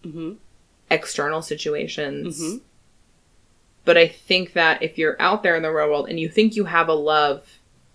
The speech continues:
Speaker 2: like a Romeo and Juliet, but
Speaker 1: Don't.
Speaker 2: all this out external stuff is happening, is to just, like,
Speaker 1: Take some time.
Speaker 2: take a, yeah, take a beat.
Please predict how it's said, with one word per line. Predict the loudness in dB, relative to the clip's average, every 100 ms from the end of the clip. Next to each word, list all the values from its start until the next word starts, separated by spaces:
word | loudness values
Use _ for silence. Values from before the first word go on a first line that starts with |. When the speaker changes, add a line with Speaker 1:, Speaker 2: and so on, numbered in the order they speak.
| _ _ _ _
Speaker 2:
like | -8 4 6 6
a | 4
Romeo | 2 0 0 -2
and | -4
Juliet, | -4 -2 0 2 2 -2 -6 -14 _ _ _ _ _ _
but | 8
Speaker 1:
Don't. | 8 10
Speaker 2:
all | 10 10
this | 6 4
out | 8 8 8
external | 0 0 -2 -2
stuff | -2 -4 -4
is | -4
happening, | -2 -2 0 -2 -2
is | -4 -4
to | -4
just, | -2 -2 0
like, | 2 2 0
Speaker 1:
Take | -4 -4
some | -4
time. | -2 -2 -4 -16 -20 2
Speaker 2:
take | 2 6
a, | 8
yeah, | 6 4
take | 2 6
a | 6
beat. | 6 4 4 0